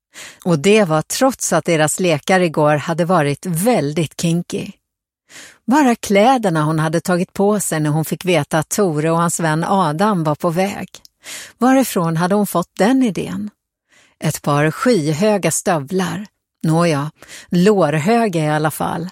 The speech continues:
Och en liten tajt vit blus. Och ingenting alls däremellan.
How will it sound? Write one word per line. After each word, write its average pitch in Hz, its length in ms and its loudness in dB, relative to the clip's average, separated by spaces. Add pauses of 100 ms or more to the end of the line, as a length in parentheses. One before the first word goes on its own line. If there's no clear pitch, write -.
(220)
Och - 240 0
en 233 100 6
liten 202 460 0
tajt 156 480 -2
vit 151 280 -2
blus. 180 540 -6 (180)
Och 165 160 -2
ingenting 180 600 2
alls 175 420 -2
däremellan. 151 880 0